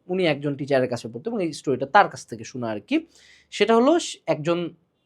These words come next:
ভাইয়া ছিলেন, উনি মোটামুটি অ্যাডমিশন কোচিংয়ে মোটামুটি গুড স্টুডেন্টস, গুড পারফর্মার, অনেক ভালো বুঝেন, ম্যাথ ট্যাথ, অলিম্পিয়াড টলিম্পিয়াড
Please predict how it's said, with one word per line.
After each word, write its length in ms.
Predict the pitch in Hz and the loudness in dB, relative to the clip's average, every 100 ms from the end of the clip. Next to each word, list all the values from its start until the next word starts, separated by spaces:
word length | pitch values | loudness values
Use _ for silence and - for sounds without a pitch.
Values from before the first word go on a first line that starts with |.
| _ | _
ভাইয়া 220 | 127 180 247 | 4 6 6
ছিলেন, 300 | - 247 339 | 4 -2 -2
উনি 240 | 190 190 | -2 0
মোটামুটি 460 | 196 185 220 202 190 | 0 2 2 2 2
অ্যাডমিশন 400 | 165 151 156 160 | 2 2 -6 -6
কোচিংয়ে 280 | 156 160 262 | -8 -10 -8
মোটামুটি 340 | 294 220 170 | 0 2 2
গুড 260 | 143 151 151 | 0 -2 -2
স্টুডেন্টস, 500 | - - 135 143 147 | -10 -6 -4 -4 -6
গুড 120 | 135 - | -10 0
পারফর্মার, 480 | 131 127 175 180 185 190 _ _ _ | 0 4 4 6 4 0 _ _ _
অনেক 260 | 185 247 175 | 6 6 4
ভালো 240 | 147 185 | 6 6
বুঝেন, 480 | 175 175 175 190 175 | 6 0 0 -2 0
ম্যাথ 240 | 147 147 | -2 0
ট্যাথ, 140 | - 143 | 0 4
অলিম্পিয়াড 400 | 143 143 147 139 | 4 2 0 -2
টলিম্পিয়াড 420 | 135 131 135 131 | -2 -2 -2 -4